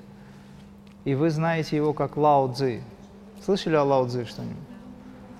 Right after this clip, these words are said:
Китайская Библия, И Цзин. Лао Цзи — это никто иной, как дедушка, который умер, в которого все-, д-, вселилась, вот,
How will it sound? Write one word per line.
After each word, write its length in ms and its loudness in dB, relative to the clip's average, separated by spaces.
Китайская 520 6
Библия, 400 2
И 260 2
Цзин. 400 0
Лао 340 8
Цзи — 380 4
это 240 0
никто 320 0
иной, 240 2
как 320 2
дедушка, 560 4
который 400 2
умер, 400 -2
в 40 -18
которого 480 6
все-, 220 -2
д-, 260 -4
вселилась, 640 2
вот, 200 -2